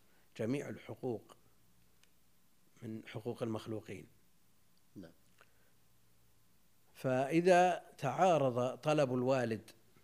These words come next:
Speaker 1: أو الوالدة مع الزوج، فطلب، فحق الزوج مقدم. ومثل هذا يقال فيما إذا تعارض، آه، حق الوالد مع الوالدة،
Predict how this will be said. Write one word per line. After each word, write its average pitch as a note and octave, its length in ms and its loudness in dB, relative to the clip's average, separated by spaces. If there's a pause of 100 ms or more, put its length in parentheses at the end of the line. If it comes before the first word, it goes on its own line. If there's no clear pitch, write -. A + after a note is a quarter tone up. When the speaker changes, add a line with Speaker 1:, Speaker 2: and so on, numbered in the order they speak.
(360)
Speaker 1:
أو C3+ 160 2
الوالدة A#2 460 -4
مع G#2 180 -10
الزوج، C3+ 300 -2
فطلب، A2+ 640 -6
فحق - 720 -12
الزوج A2 320 -8
مقدم. G#2+ 480 -16 (1600)
ومثل B2 1160 -4
هذا F3+ 420 6
يقال D3+ 680 0
فيما C#3 360 -2
إذا C3 280 -4
تعارض، D3+ 920 -2 (840)
آه، - 1000 -16
حق D#3+ 380 -4
الوالد C#3+ 440 2
مع C3 140 -6
الوالدة، B2+ 500 -4